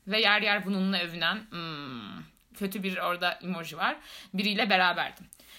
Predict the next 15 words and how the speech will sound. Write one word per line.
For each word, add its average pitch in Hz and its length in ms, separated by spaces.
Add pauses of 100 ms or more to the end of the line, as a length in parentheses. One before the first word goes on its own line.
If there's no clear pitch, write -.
Seks - 340
ama 262 240
bir 285 60
yerden 233 300
sonra 233 160
ilişkinin 233 360
odak 226 300
noktası 190 360
haline 175 220
geldi 180 280
ve 269 80
zamanla 226 440
birbirimize 190 480
ilgimiz 185 340
kayboldu. 160 640